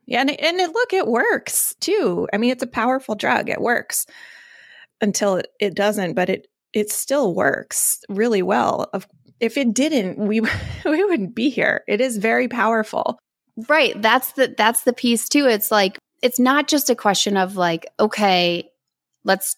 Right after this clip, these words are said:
Speaker 2: take alcohol away and that's it." Like, no, it was providing you something. It was
Speaker 1: Yeah.
Speaker 2: providing me something. And that's when you talk about telling the truth. And I,
Speaker 1: Mm-hmm.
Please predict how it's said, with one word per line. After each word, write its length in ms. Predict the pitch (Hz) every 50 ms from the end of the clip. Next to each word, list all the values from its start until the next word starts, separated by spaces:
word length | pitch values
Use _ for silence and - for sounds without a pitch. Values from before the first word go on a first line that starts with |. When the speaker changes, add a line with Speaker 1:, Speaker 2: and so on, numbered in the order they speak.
| _ -
Speaker 2:
take 220 | - 240 254 254 262
alcohol 420 | 240 240 240 240 220 226 220 214
away 200 | 214 202 190 190
and 120 | 190 196 196
that's 220 | 175 180 - -
it." 160 | 294 277 -
Like, 180 | - 226 220 -
no, 160 | 285 302 254 -
it 100 | 226 247
was 160 | 294 359 339
providing 680 | - - 339 277 214 196 170 175 180 185 190 180 175
you 120 | 170 160 151
something. 680 | - - 156 143 147 - - - - - - - 214 - - - - - - -
It 80 | 208
was 140 | 233 240 240
Speaker 1:
Yeah. 80 | 285 349
Speaker 2:
providing 540 | 240 233 233 226 233 240 240 240 226 214 208
me 180 | 202 202 208
something. 680 | - - 180 165 165 - _ - 135 - - - 214 - - - - - - - _ -
And 360 | 240 226 214 202 196 202 208 262 - _ -
that's 320 | 208 208 - 240 - -
when 140 | 240 220 214
you 120 | 214 220
talk 220 | - - 220 226 226
about 220 | 226 214 190 -
telling 340 | - - 190 185 180 180 170
the 80 | 165
truth. 680 | 165 - - - 170 160 165 170 202 240 254 - - - _ _ - - - 240 -
And 140 | - 196 208
I, 100 | 202 202
Speaker 1:
Mm-hmm. 100 | 170 185